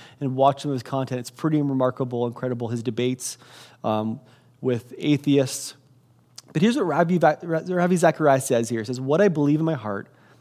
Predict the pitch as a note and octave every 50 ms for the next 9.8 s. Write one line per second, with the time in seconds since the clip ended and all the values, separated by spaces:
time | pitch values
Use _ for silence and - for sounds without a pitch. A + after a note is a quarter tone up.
0 | _ _ _ - B2+ A#2+ B2+ C3 C3 - - C3+ B2+ B2 - - C3+ A#2+ A#2+ A2+
1 | - B2+ A#2+ A2 G#2+ G#2 G2 F#2 F2+ F2+ F2+ F2+ - _ _ _ _ _ _ _
2 | _ _ _ _ _ _ _ _ _ _ _ _ _ _ _ _ _ _ _ _
3 | _ _ _ _ _ _ _ _ _ _ _ _ - D3 - - _ _ _ _
4 | - D3+ D#3+ F#3 G3+ A#3+ A#3+ G#3 A3 G3 C#3+ C3 C3 A#2+ A#2 G#2+ G2 - - -
5 | _ _ _ _ _ _ _ _ _ _ _ _ _ _ _ _ - - B2 B2
6 | - - C#3 A#2+ G#2 - - - F#2 - - - - - - _ _ _ _ _
7 | _ _ _ _ _ _ _ _ _ _ _ _ _ _ _ _ _ _ _ _
8 | _ _ _ _ _ _ _ _ _ _ _ _ _ _ _ _ D3+ D3+ E3+ E3
9 | - F#3+ F#3 F3+ F#3+ F3+ E3 D3+ C#3 - - - F3 E3+ D#3+ -